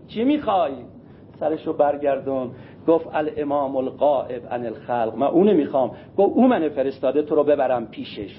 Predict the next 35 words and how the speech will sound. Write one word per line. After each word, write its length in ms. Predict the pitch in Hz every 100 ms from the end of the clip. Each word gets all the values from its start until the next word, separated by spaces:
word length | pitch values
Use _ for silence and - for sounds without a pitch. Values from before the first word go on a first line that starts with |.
| -
یکی 240 | 190 214 202
دکتراش 500 | 190 190 185 226 226
هم 100 | 196
می‌گیره، 480 | 180 143 160 143 113 - -
هر 180 | 311 -
چه 80 | 285
درخواست 460 | 240 214 220 226 226
می‌ده 200 | 208 196
برای 180 | 190 190
من 140 | 196
کلاس 360 | 196 180 185 180
بذارید، 300 | 160 156 143
میگه: 160 | 151
"برو، 440 | 156 160 143 110 - - - - -
تو 80 | 196
رو 60 |
امتحان 420 | 202 147 170 185 190
کردیم 320 | 170 156 160
نمیتونی 380 | 165 151 147 139
کلاس 380 | 135 135 123
بری." 280 | 135 120 113 - -
یکی 200 | 165 208
لیسانسش 520 | 190 180 190 185 196
تموم 320 | - 170 190 185
نشده 280 | 185 160
انگشت 400 | 160 143 160 -
روش 180 | 175 156
می‌ذارن، 380 | 143 143 135 123 - -
میگه: 140 | 175
"تو 160 | 208 202
رو 80 | 180
برای 160 | 170
تدریس 440 | 170 143 135 151 151
می‌خوایم، 360 | 151 127 127
بمان." 380 | 127 165 135